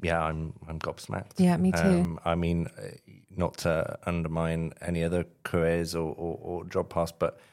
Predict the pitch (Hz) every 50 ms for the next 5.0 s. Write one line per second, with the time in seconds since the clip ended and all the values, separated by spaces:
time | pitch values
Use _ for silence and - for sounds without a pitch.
0 | _ _ _ _ _ _ _ - 90 82 78 76 - - 95 85 69 - 98 85
1 | - - 87 82 - - 85 78 - 87 82 80 80 82 82 82 80 - - 82
2 | 80 80 80 82 82 82 - - - - - - - 90 82 80 80 78 64 -
3 | - 87 - - 87 82 - 80 78 80 - - 82 82 82 82 - 85 - -
4 | 82 - - - 80 78 76 - - - - - - 82 85 80 80 78 80 80